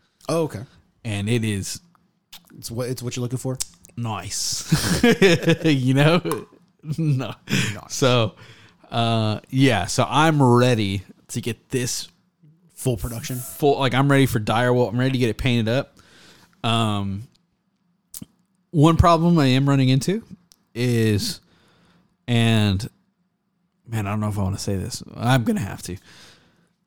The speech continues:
Speaker 2: So
Speaker 1: We can just redact it if we need to.
Speaker 2: No, no, no. We gotta say it. Uh, Fallout Hobbies.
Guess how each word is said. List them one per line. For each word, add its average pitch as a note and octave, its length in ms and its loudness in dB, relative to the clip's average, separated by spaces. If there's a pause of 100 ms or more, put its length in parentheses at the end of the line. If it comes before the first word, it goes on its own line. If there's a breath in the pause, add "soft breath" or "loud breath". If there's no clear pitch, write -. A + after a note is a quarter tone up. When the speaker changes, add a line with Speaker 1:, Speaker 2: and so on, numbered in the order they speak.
(1080)
Speaker 2:
So C3 500 4
Speaker 1:
We C3 180 -2
can B3+ 100 -4
just D#3 120 -4
redact G#2 340 -8
it - 80 -16
if - 100 -20
we C#2+ 60 -14
need F2 140 -10
to. - 120 -6
Speaker 2:
No, D3+ 340 2
no, B2+ 220 0
no. A2+ 280 2
We A#2 80 2
gotta A#2+ 140 -2
say G#2 240 -2
it. G2 120 -8 (140)
Uh, A#2 300 -6
Fallout D3+ 380 2
Hobbies. G#2 600 -4